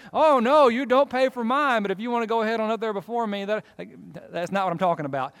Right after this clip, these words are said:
right? But this idea of, "I'm trying to give you a gift, but, but there's something, th-, there's some reason that you're not receiving this gift." I think that's,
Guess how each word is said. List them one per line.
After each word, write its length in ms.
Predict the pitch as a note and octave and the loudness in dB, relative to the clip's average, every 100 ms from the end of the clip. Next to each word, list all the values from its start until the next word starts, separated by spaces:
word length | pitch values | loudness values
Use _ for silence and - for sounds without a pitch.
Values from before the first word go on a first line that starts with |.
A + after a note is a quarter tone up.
| _ | _
right? 220 | F#3+ G#3+ | 0 0
But 100 | G3+ | 0
this 160 | C#4 C#4+ | -2 -2
idea 280 | G#3+ C4 A#3+ | -2 2 0
of, 60 | |
"I'm 120 | G#3+ A3 | 0 -2
trying 260 | C#4+ D#4+ | 2 4
to 60 | C#4+ | 4
give 160 | C4+ | 0
you 140 | A#3 A#3 | 2 2
a 60 | |
gift, 580 | F3 D#4 D#4 F3+ - - _ _ _ _ _ _ _ _ _ _ _ _ _ _ | 4 6 8 6 0 -20 _ _ _ _ _ _ _ _ _ _ _ _ _ _
but, 180 | B3 B3 _ | -4 -4 _
but 160 | B3+ C4+ | -8 -4
there's 160 | C#4+ | -4
something, 760 | C#4 D4+ D#4 D#4 A#3+ - A3+ G#3+ - | -2 -2 0 -2 -2 -6 -14 -14 -4
th-, 140 | A#3+ A3 | 0 2
there's 140 | A#3 | 0
some 180 | D4 C#4 | 0 0
reason 200 | C#4+ A3 | 0 0
that 180 | G3+ - | -2 -4
you're 120 | D4+ | -4
not 280 | C4+ B3 F3 | -2 -2 -4
receiving 960 | G#3 - - C#4 C4+ B3 F3+ E3 C#3 B2 | -8 -8 -10 -6 -4 -4 -4 -6 -8 -12
this 260 | C#3+ D3 D3 | -12 -12 -8
gift." 240 | D3+ - | -8 -6
I 100 | - | -8
think 200 | F3 C4+ | -6 -6
that's, 240 | B3 F#3 | -4 -6